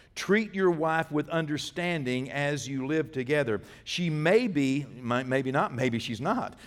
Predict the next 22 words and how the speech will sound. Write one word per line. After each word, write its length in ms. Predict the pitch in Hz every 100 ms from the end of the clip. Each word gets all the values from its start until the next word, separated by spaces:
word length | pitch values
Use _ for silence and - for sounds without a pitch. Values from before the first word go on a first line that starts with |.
| -
She 200 | - 151
may 200 | 156 214
be 200 | 214 165
weaker, 360 | 143 139 156
maybe 240 | 147 147 139
she's 240 | 143 123
not." 360 | 208 185 - - - -
You 120 | -
know, 180 | 151 151
uh, 240 | 147 139 139
the, 240 | 135 135
the 100 | 131
first 240 | 165 160
person 280 | 170 165 139
to 60 | 151
ever 120 | 143
knock 240 | 151 151
me 160 | 143 147
out 160 | 208 151
was 140 | 117
my 140 | 123
wife. 500 | 120 170 151 - -